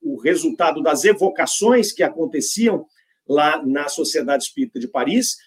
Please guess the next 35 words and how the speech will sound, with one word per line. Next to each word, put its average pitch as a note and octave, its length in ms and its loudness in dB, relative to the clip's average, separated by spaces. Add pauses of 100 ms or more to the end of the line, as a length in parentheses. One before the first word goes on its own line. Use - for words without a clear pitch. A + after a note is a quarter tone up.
(320)
Então, D3 280 2
normalmente, E3 480 2
ele D#3 100 2
apresenta D#3 600 0
o C#3+ 60 2
espírito, G#3 640 -2
né? D3+ 140 -2
Ele C3+ 140 -4
faz D3+ 260 0
alguma C#3 340 -6 (160)
introdução, C#3 760 -2
o D#3 40 -4
espírito, - 440 -10
normalmente, C#3 440 -4 (200)
como E3 180 -2
foi D#3 200 4
evocado, C#3 520 2
era C#3+ 180 2 (120)
alguém B2+ 360 -2
conhecido. G3 680 -2 (560)
E G#3+ 60 4
aqui A3+ 240 2
a B3+ 40 8
gente - 320 -4
tem G#3 380 0 (300)
ensinamentos F3 760 -2
riquíssimos, D#3 640 -6
maravilhosos. C#3 800 0
Kardec A#3 400 0
nos G3+ 240 -2
fala, G3 380 2
quando D#3 240 -4
apresenta F3 720 2
essa E3 300 0
sessão, E3 540 -2